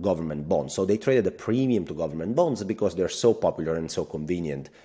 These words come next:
for this kind of operations. Now, let's recap. From the hedging perspective, pension funds are sitting on a very large amount of these thirty year swaps that they use mostly to hedge long-dated liabilities.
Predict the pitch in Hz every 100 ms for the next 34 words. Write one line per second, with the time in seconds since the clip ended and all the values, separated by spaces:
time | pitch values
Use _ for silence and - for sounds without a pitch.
0 | - - 92 82 - 76 69 67 65 65
1 | 65 - - - - - - 110 85 147
2 | - 107 92 78 71 - 104 107 110 185
3 | 165 123 - 82 - 92 - - - -
4 | - _ - 131 160 143 113 90 82 82
5 | - - 92 87 80 82 131 160 139 127
6 | 110 90 80 78 78 76 - - 120 123
7 | 117 110 101 - - - - 85 62 -
8 | - - - - 101 95 139 131 117 101
9 | 110 113 120 110 98 92 87 - 90 98
10 | 98 85 80 76 69 69 69 71 69 -
11 | -